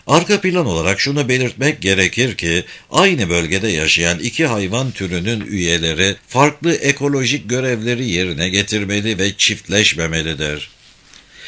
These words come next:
Örneğin çakallar ve kurtlar açık bir şekilde yakın akrabadır ve kurtlar A B D'nin büyük kısmında yok edilmeden önce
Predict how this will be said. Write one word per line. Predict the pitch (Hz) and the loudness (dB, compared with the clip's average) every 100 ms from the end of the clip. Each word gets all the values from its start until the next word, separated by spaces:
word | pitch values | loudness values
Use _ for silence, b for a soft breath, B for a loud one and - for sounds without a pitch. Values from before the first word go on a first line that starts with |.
| B B - | B B 4
Örneğin | 156 202 202 135 | 6 6 4 4
çakallar | - 135 147 151 143 160 135 | 2 2 2 2 4 2 2
ve | 85 | 0
kurtlar | - 92 76 107 | -2 -6 0 0
açık | 113 139 - 180 135 | 0 0 0 0 -2
bir | 143 | 0
şekilde | 127 123 131 131 | 0 -2 -2 0
yakın | 131 107 120 101 | 2 0 0 0
akrabadır | 90 87 85 80 78 71 73 71 B B - | -2 0 0 0 0 -2 -4 -6 B B -4
ve | 80 87 104 - | 4 4 4 0
kurtlar | 104 87 67 73 85 | -6 -6 -4 -4 -4
A | - 78 71 | -4 -6 -4
B | 80 73 | -4 -2
D'nin | 82 82 73 | -4 -4 -4
büyük | 92 104 | -2 -2
kısmında | - 92 - 87 85 | -4 -4 -2 -2 0
yok | 85 87 | -2 -2
edilmeden | 90 107 113 85 80 82 | -2 -2 -2 -2 -2 -2
önce | 80 76 92 95 | -4 -2 0 0